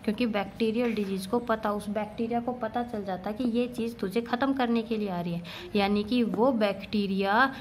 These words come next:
जिनके पास particular antibiotic के लिए resistance genes होते हैं। Antibiotics के नाम सुन रखे ना,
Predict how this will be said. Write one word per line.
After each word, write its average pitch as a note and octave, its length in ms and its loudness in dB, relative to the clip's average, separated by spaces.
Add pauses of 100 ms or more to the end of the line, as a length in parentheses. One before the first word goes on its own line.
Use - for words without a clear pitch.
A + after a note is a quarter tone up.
(160)
जिनके A3 460 2
पास G#3+ 380 0 (140)
particular B3 920 2
antibiotic G3+ 1000 -2
के F#3 140 -4
लिए G#3+ 240 2
resistance G#3+ 1040 -2
genes G3 480 -2
होते G3+ 260 2
हैं। F3 320 0 (600)
Antibiotics A#3 760 2
के B3 100 2
नाम B3+ 180 4
सुन C4 180 -2
रखे C4+ 220 2
ना, F4 180 2